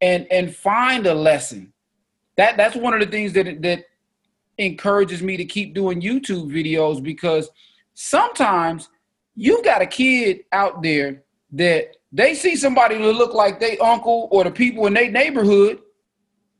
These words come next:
teaching math. It's like, "Oh, shoot, let me watch, let me see what he talking about." You see what I'm saying? Uh, so, so use the technology around them to help be a tool.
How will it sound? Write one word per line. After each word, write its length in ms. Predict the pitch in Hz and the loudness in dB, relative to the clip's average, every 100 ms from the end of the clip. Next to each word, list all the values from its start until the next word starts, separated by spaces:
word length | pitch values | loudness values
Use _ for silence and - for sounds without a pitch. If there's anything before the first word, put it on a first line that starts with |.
| _ _ - | _ _ -2
teaching 360 | 285 294 214 | 0 0 0
math. 340 | 226 349 339 403 | 2 2 2 0
It's 140 | 403 | -2
like, 180 | 220 165 | 0 2
"Oh, 200 | 240 190 | 2 0
shoot, 260 | - 330 226 | -2 -6 -2
let 120 | 240 | -2
me 80 | 403 | 0
watch, 240 | 359 269 | 0 0
let 140 | 262 427 | -2 -10
me 60 | |
see 140 | - 349 | -4 -2
what 100 | 349 | -2
he 60 | |
talking 340 | 349 415 440 185 | -2 -2 0 -2
about." 320 | 131 85 - _ _ _ _ _ | -4 -6 -12 _ _ _ _ _
You 120 | - 151 | -14 -6
see 100 | 220 | -4
what 100 | 208 | -2
I'm 80 | |
saying? 440 | 196 233 254 269 - _ _ _ - | 0 -2 -2 -6 -10 _ _ _ -2
Uh, 320 | 147 139 151 | 2 2 0
so, 180 | - 175 | -2 -2
so 220 | 185 175 | 0 -2
use 480 | 156 170 226 240 180 | -2 -4 -4 -4 -6
the 100 | 175 | -4
technology 760 | 196 185 170 170 175 151 165 | -2 -2 0 0 -2 -4 -4
around 380 | 156 151 160 151 | -2 0 0 0
them 200 | 156 151 | -2 -6
to 180 | - 135 | -6 -6
help 560 | 113 - 180 - - _ _ _ _ - | -6 0 0 0 -8 _ _ _ _ -10
be 460 | 131 175 170 156 - _ _ - | -4 -2 -2 -6 -12 _ _ -8
a 200 | 143 135 | -6 -6
tool. 640 | - - 220 170 - - | -8 -2 -2 -2 -6 -12